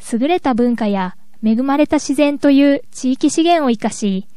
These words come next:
一人一人の笑顔が結び合えるよう、広域的な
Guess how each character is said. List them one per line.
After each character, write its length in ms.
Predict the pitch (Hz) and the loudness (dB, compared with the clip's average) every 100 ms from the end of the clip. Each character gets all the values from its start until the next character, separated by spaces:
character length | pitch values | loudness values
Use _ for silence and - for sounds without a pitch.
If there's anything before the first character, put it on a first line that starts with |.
| - - - - | -18 -18 -18 -16
一 260 | - - | -10 -4
人 140 | 285 277 | 0 -2
一 260 | - 349 | -2 0
人 160 | 330 285 | 2 2
の 220 | 220 185 - | 2 0 -4
笑 120 | 254 | -2
顔 200 | 311 339 | 0 2
が 100 | 254 | 2
結 260 | 220 214 262 | 2 2 2
び 140 | 277 | 4
合 80 | 285 | 4
え 100 | 311 | 4
る 160 | 269 | 4
よ 380 | 220 233 226 190 | 6 4 4 0
う、 480 | - - - - - | -8 -16 -16 -16 -12
広 220 | - 277 | -2 -2
域 180 | 294 - | -2 -4
的 280 | - 285 285 | -8 -6 -4
な 260 | 285 285 | -2 -4